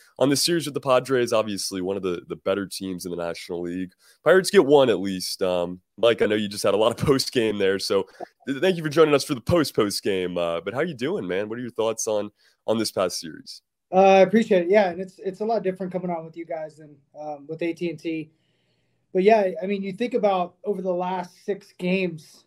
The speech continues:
Speaker 2: you know, the, the pitching that, you know, the Pirates have had to see and, you know, kind of being into every game, you know, has been impressive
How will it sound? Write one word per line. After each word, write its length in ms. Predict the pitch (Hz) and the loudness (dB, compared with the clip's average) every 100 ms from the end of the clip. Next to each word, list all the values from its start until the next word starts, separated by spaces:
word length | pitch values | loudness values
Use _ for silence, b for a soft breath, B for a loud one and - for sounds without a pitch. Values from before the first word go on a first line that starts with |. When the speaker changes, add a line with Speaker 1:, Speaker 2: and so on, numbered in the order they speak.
| _ | _
Speaker 2:
you 100 | - | -6
know, 120 | 180 175 | -2 -2
the, 120 | 156 - | -2 -10
the 60 | |
pitching 600 | 180 196 208 196 180 156 - | -2 2 4 2 -2 -4 -8
that, 280 | - 170 156 - _ _ _ | -4 -2 -4 -10 _ _ _
you 140 | 175 | -4
know, 100 | 170 | -2
the 80 | 160 | -2
Pirates 300 | 160 190 180 | 2 2 2
have 100 | 196 | 0
had 80 | 175 | -2
to 60 | |
see 240 | 156 185 185 | -4 -2 0
and, 200 | 170 - - _ _ _ _ _ _ - | -2 -6 -16 _ _ _ _ _ _ -2
you 80 | |
know, 100 | 202 | 2
kind 220 | 190 208 220 | 4 4 4
of 60 | |
being 300 | 208 208 190 | 4 0 0
into 420 | 185 202 202 208 185 | -2 -4 -2 -2 -2
every 240 | 190 190 | 2 0
game, 460 | 185 185 190 185 180 - | 2 2 2 -2 -6 -10
you 140 | 170 | -8
know, 200 | 160 156 _ _ _ _ - | -8 -8 _ _ _ _ -8
has 180 | 180 180 | -2 0
been 160 | 156 196 | 2 2
impressive 640 | 180 - 180 180 208 196 | 2 0 0 4 2 2